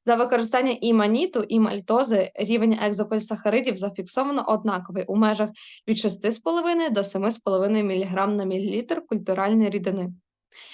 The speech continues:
А от за використання класичних композицій середовища сабуру з глюкозою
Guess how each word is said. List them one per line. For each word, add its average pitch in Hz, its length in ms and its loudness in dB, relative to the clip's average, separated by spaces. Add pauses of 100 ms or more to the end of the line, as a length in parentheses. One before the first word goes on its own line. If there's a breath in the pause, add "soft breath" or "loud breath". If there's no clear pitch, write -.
(160 loud breath)
А 220 120 2
от 226 100 2
за 233 80 2
використання 247 540 0
класичних 254 500 0
композицій 240 480 0
середовища 226 520 -2
сабуру 208 420 -2
з 190 80 -6
глюкозою 202 680 0